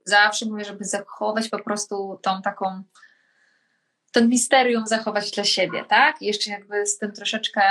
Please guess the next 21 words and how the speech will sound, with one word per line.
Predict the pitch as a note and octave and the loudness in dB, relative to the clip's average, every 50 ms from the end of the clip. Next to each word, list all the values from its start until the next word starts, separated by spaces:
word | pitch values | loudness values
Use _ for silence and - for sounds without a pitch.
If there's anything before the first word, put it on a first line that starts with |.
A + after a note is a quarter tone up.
| G3 G3 | 6 4
mm, | F#3+ F#3 F3+ _ - F#3 F3+ F3+ F3+ - - - | 2 0 -6 _ -20 -18 -18 -18 -18 -20 -14 -8
przeżyć. | - - F3 E3+ F3 G3+ A#3+ D4 B4 - - - - _ _ - | -2 0 0 0 0 2 2 2 2 2 0 -2 -2 _ _ -4
Mm, | G#3 G3+ G#3 G3+ G3 F#3+ A3+ | -4 -4 -2 -2 -4 -4 2
też | - C4+ C4+ | 2 2 4
na | C#4 C#4 | 4 0
przykład | C4+ - - A#3 A3+ | -2 0 -2 -2 -2
tradycyjnie | A#3+ A#3 A3+ A3+ A3+ A3+ D#4+ E4 F4+ E4 | 0 -2 -2 -2 -2 0 0 0 0 2
jakby | C#4 B3 A#3 A3+ A3 | 2 2 2 0 0
tutaj | A#3 A#3 A3+ A#3 A3 G#3 | -2 0 2 2 2 2
u | - A3+ | 0 0
nas | A3 G#3+ G#3 - | 0 0 0 0
na | G#3+ | 0
naszych | G3 G3+ G3+ - G3 G3 | -2 0 0 0 0 0
terenach | - - G3+ G3+ G3+ F#3 F#3 F3 - | 0 2 4 4 4 2 -2 -6 -8
tutaj, | F3 E3+ F#3+ F#3+ A3+ C#4 D4+ C4+ - F#3+ | -4 0 2 4 4 4 4 0 -4 -6
ja | G3 F#3+ | -8 -8
teraz, | F#3 - F#3 F#3 F#3+ - - | -8 -8 -12 -6 -6 -6 -6
teraz | - - G3 - - | -6 -10 -12 -8 -8
witam | F#3 - G3 F#3+ | -6 -6 -6 -6
z | - | -2
Białorusi, | - F#3 F#3 F#3 F#3 F#3+ - - C#4+ - | 0 0 2 2 0 0 0 2 0 0